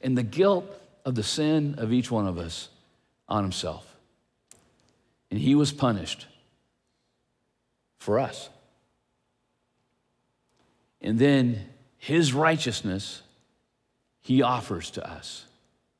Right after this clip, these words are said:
He says, "I'll take your guilt. You take my righteousness.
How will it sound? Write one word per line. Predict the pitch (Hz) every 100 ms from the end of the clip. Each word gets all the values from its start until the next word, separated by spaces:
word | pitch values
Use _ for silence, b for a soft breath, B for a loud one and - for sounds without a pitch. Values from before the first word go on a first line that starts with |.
| _ _ _ _ _ _ _ _
He | -
says, | 92 104 104
"I'll | 120
take | 123 131 127
your | 120 120
guilt. | 107 90 87 - _ _ _ _ _ _ _ _ _ _ _ _ _ _ -
You | 101
take | 113 110
my | 101 95
righteousness. | 92 85 - - 82 - -